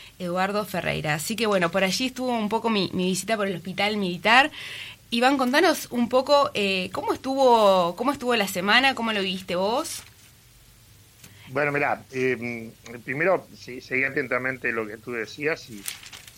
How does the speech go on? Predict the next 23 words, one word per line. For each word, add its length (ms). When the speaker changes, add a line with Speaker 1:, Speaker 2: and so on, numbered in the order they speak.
Speaker 2:
y 60
acá 120
en 40
el 60
departamento 580
de 60
Rivera, 560
eh, 440
se 160
cuenta 320
con, 340
eh, 240
médicos 640
riverenses 500
que 120
trabajan 360
allí 360
y 80
que 120
han 120
tenido 240
gran 180
destaque. 400